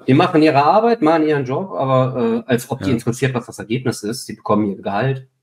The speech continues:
Speaker 1: Auf
Speaker 2: Ach so, ein
Speaker 1: Steuerzahlkosten.
Speaker 2: Punkt, ähm, den du noch vorhin angesprochen hast, also apropos Polizisten, die da, äh, irgendwie die Kinder vom Schlitten runtertreten.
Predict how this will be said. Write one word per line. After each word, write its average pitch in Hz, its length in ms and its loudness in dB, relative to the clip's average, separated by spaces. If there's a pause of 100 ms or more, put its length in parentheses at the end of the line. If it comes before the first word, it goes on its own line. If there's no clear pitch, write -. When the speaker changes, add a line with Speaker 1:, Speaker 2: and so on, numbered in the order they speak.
(760)
Speaker 1:
Auf 107 200 -4
Speaker 2:
Ach 110 260 -2
so, 196 180 2
ein 147 220 2
Speaker 1:
Steuerzahlkosten. - 40 -6
Speaker 2:
Punkt, 151 300 2
ähm, 131 220 0 (320)
den 127 80 0
du 139 60 4
noch 139 120 2
vorhin 143 200 0
angesprochen 135 500 0
hast, 113 180 -4
also 120 380 -2
apropos 123 400 -6
Polizisten, 139 600 0
die 127 100 -2
da, 120 120 2
äh, 113 280 -2
irgendwie 127 240 0
die 117 100 -2
Kinder 135 320 0
vom 127 160 -2
Schlitten 175 280 -2
runtertreten. 123 680 -2